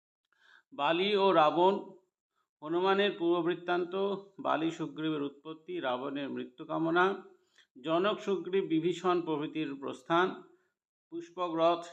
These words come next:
সীতার গর্ভলক্ষণ, পুষ্পক রথ মানে বিমান, সীতার গর্ভলক্ষণ, অযোধ্যায় জনরব, সীতা বিসর্জন, নৃগ, নিমি, উর্বশী, পুরুরবা, বশিষ্ঠ,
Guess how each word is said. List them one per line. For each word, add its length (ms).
সীতার 420
গর্ভলক্ষণ, 800
পুষ্পক 380
রথ 220
মানে 200
বিমান, 460
সীতার 340
গর্ভলক্ষণ, 840
অযোধ্যায় 760
জনরব, 580
সীতা 420
বিসর্জন, 720
নৃগ, 320
নিমি, 440
উর্বশী, 540
পুরুরবা, 460
বশিষ্ঠ, 460